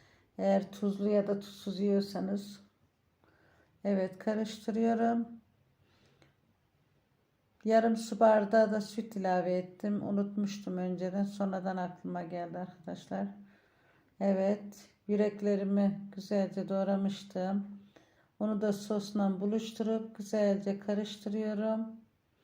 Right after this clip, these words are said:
Her tarafa sos bulaşsın diye. Kapağını kapatıyorum.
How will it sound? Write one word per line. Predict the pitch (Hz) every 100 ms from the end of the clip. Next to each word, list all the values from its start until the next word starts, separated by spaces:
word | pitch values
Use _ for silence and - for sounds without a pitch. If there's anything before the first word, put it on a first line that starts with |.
| _ _ _ _ _ -
Her | 208 202
tarafa | 208 196 202 202
sos | - 208 202 - - -
bulaşsın | 196 196 - - 196
diye. | 180 185 190 208 202 - - _ _ _ _ _ _ _ _ _ _ _ _ _ _ _ _ _ - - _ _ - _ _ _ _ _ _ _
Kapağını | - 202 202 220 214 220
kapatıyorum. | - 226 226 226 226 240 226 226 226 220